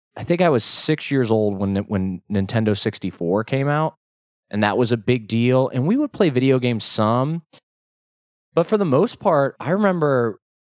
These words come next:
I had a very active neighborhood, and it may have been just because I had a lot of neighbors that played sports. We used to play backyard baseball. I had a pool. I was one of the kids that my parents had to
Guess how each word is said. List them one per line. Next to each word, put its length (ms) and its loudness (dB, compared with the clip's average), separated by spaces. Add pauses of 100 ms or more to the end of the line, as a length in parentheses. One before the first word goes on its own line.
(240)
I 40 -4
had 60 2
a 80 0
very 460 2
active 480 -2
neighborhood, 560 2
and 160 -2
it 100 -2
may 260 2
have 280 -2
been 320 2
just 280 -2
because 680 -2 (400)
I 120 -2
had 180 -2
a 60 -2
lot 240 -4
of 60 -8
neighbors 460 2
that 180 0
played 220 0
sports. 600 0
We 120 -2
used 180 -4
to 60 -4
play 180 -4
backyard 500 -8
baseball. 760 2
I 120 -6
had 200 -8
a 60 -14
pool. 880 2 (160)
I 360 2
was 180 -2
one 120 -2
of 60 -2
the 80 -2
kids 440 -2
that 180 0
my 160 -6
parents 400 -4
had 120 -2
to 120 -8